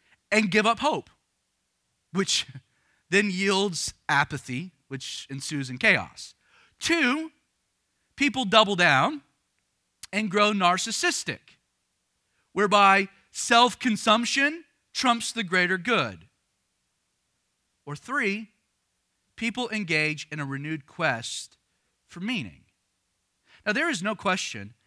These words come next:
that we see elements of the first two across our society.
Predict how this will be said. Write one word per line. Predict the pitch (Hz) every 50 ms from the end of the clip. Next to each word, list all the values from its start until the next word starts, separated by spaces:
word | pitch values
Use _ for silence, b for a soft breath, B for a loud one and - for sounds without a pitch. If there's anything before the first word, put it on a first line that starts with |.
| _ _ _
that | 165 156 190
we | 226 247
see | - - 226 214 - -
elements | 175 185 196 202 185 175 156 -
of | 165 151
the | 143
first | 135 - - 175 180 180 - - -
two | - - 151 147 151 165 202 202 - _ _ _ _ _ _ -
across | 147 - - 208 196 185 180 -
our | 175 147
society. | - - 135 - - 120 104 92 85 71 62 _